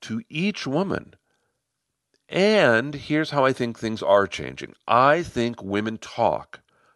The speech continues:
about being called a bitch much more naturally now than they did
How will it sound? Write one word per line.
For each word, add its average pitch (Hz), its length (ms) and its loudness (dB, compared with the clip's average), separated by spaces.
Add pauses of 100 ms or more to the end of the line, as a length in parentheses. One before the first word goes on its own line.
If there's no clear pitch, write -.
about 82 440 -2
being 131 300 0
called 110 360 0
a 104 60 -2
bitch - 720 -8 (580)
much 147 460 0
more 113 240 0
naturally 104 500 -2
now 85 240 0
than 85 300 -6
they 85 100 -4
did 82 360 -6